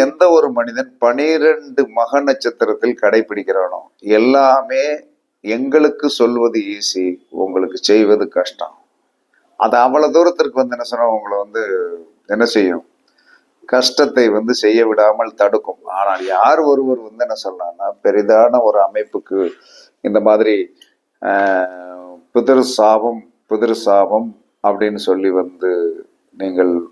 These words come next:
நான் சொன்ன மேற்சொன்ன அமைப்பின்படி கிரகநிலைகள் அமர்ந்து விட்டது என்று சொன்னால், நீங்கள் பனிரெண்டு மக நட்சத்திரங்கள், அம், பனிரெண்டு மக நட்சத்திரமும், ஒவ்வொரு மக நட்சத்திரமும் ஒவ்வொரு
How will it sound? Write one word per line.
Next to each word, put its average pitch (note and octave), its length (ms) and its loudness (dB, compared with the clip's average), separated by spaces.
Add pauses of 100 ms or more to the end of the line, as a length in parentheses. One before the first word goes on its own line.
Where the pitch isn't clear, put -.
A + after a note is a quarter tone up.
(320)
நான் G2+ 300 2
சொன்ன G#2 240 0 (100)
மேற்சொன்ன G2 440 0 (440)
அமைப்பின்படி G#2 580 0 (100)
கிரகநிலைகள் G2 640 0 (340)
அமர்ந்து A#2+ 420 0
விட்டது F#2 320 -2
என்று E2+ 160 -12 (100)
சொன்னால், E2+ 360 -8 (1400)
நீங்கள் A#2 260 4 (120)
பனிரெண்டு B2 600 2 (160)
மக G#2 260 -2
நட்சத்திரங்கள், G#2 680 -4 (720)
அம், F#2+ 160 -2 (160)
பனிரெண்டு A#2+ 540 2 (480)
மக G#2+ 80 0 (140)
நட்சத்திரமும், F#2 680 -6
ஒவ்வொரு A2+ 260 2 (100)
மக A2 220 0
நட்சத்திரமும் A#2 560 -2
ஒவ்வொரு G#2+ 260 0